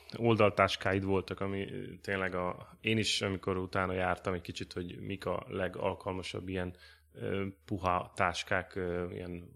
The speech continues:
hardcore terepek meghódítására, akkor én is nagyjából,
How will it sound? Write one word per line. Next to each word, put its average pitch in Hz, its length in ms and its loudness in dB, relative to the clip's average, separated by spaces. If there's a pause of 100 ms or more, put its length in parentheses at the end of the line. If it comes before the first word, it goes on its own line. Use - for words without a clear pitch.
hardcore 92 500 0 (200)
terepek 92 460 -2
meghódítására, 98 840 -2
akkor 92 340 0 (520)
én 98 180 0
is - 340 0
nagyjából, 95 680 2